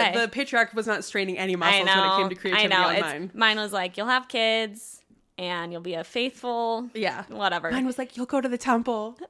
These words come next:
Speaker 1: Oh,
Speaker 2: I was like,
Speaker 1: aw.
Speaker 2: "Will I really?"
Speaker 1: <laughs> What I love, though, about palm reading, how you explained it, is it feels so much more, it's not even really future telling.
Speaker 2: Totally.
Speaker 1: It's about who you are in the present, the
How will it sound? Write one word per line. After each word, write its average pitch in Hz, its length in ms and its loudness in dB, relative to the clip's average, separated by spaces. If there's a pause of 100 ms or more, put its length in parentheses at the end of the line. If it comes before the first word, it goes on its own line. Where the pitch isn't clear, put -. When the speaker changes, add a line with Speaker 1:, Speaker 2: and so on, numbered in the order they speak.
(100)
Speaker 1:
Oh, 277 380 4
Speaker 2:
I 214 100 2
was 214 100 -2
like, 214 140 0
Speaker 1:
aw. 190 260 -2
Speaker 2:
"Will 226 180 8
I 262 120 10
really?" 285 560 4
Speaker 1:
<laughs> 233 40 6 (760)
What 277 160 0
I - 80 4
love, 269 320 0
though, 302 260 0
about 208 320 0
palm 294 260 -4
reading, 247 260 -4
how 214 120 -6
you 202 100 -2
explained 220 420 -8
it, - 100 -6
is 190 100 -6
it 190 140 -6
feels 262 280 -2
so 226 140 -8
much 208 240 -10
more, 185 420 -4 (520)
it's 226 200 -4
not 254 220 -2 (280)
even 214 320 -6
really 185 280 -6
future 196 840 -6
telling. 147 460 -8
Speaker 2:
Totally. 180 520 -2
Speaker 1:
It's 226 180 2
about 202 520 2
who 262 240 2
you 240 240 -2
are 190 340 -2
in 220 140 -4
the 220 80 -2
present, 196 400 -8
the 190 160 -10